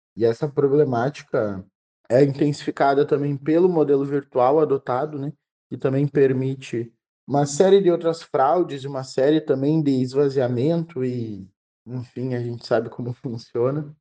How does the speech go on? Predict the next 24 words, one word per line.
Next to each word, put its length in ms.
E 120
traz 540
aí 420
um 140
reflexo 640
de 80
uma 420
tarefa 500
muito 340
maior 340
do 120
que 440
deveria 640
ser 480
esse 240
pós-congresso, 920
né? 80
Uma 200
tarefa 420
que 120
nós 180
vamos 180
precisar 420
cumprir 600